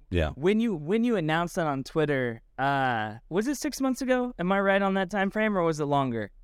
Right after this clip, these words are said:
Speaker 1: I don't know. I'd have to look back on my account.
Speaker 2: Yeah, no big deal. We'll, we'll, we'll sleuth that up for you. But, like, when y'all announced that, I, it, I really felt that that was novel, and that, that was a moment for me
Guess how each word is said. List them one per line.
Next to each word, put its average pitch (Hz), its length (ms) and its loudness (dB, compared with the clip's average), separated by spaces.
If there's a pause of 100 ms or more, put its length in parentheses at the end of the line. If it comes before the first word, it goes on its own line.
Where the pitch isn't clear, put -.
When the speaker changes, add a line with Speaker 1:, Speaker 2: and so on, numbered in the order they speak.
(260)
Speaker 1:
I 127 80 4
don't 113 140 6
know. 101 100 6
I'd 98 60 4
have 95 140 4
to 98 80 -2
look 85 180 2
back 87 500 0
on 87 140 0
my 82 480 0
account. 85 420 -4 (140)
Speaker 2:
Yeah, 139 180 2
no 175 180 2
big 170 200 0
deal. 151 260 2
We'll, 151 160 -6 (240)
we'll, 180 280 0 (240)
we'll 165 280 0
sleuth 185 400 -2
that 147 200 2
up 147 160 0
for 143 180 -2
you. 131 140 0
But, 151 140 0
like, 147 180 0
when 180 280 0
y'all 170 280 4
announced 139 500 0
that, 113 340 2 (160)
I, 139 500 2 (100)
it, 156 240 2
I 151 120 6
really 160 320 2
felt 147 240 0
that 143 100 -2
that 135 180 4
was 127 160 -2
novel, 143 440 0
and 135 120 0
that, 123 240 0 (460)
that 147 480 2
was 170 200 -2
a 147 40 0
moment 139 460 0
for 135 160 -4
me 127 480 -2